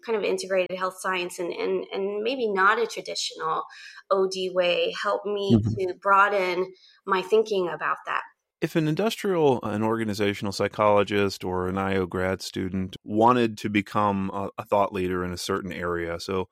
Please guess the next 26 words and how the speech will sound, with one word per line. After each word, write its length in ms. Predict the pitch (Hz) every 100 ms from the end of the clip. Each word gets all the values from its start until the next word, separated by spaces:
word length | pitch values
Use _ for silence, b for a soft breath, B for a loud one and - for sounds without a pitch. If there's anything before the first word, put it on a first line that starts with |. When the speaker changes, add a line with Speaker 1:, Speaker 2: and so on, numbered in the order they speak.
| b b b -
Speaker 2:
they, 80 | 95
they 140 | 120
wanna 240 | 123 131 110
do 180 | 98
what 180 | 95 95
you've 240 | 95 92 82
done. 300 | 90 87 87
So 260 | 92 92 90 90
they 160 | 98
want 340 | 98 98 101 95
to 120 | 98
not 280 | 95 95 -
just 260 | 95 92
develop 480 | 98 87 92 92 92 -
expertise 800 | 98 - - 98 - 101 95 -
around 320 | 98 95 90
a 20 |
certain 340 | 87 101 92 92
topic, 500 | - 90 87 87 -
but 200 | - 85
they 80 | 104
wanna 180 | 104 104
become 400 | 98 - 107 98
the 80 | 95
go-to 480 | 85 92 90 - 90
person 480 | - 92 - 98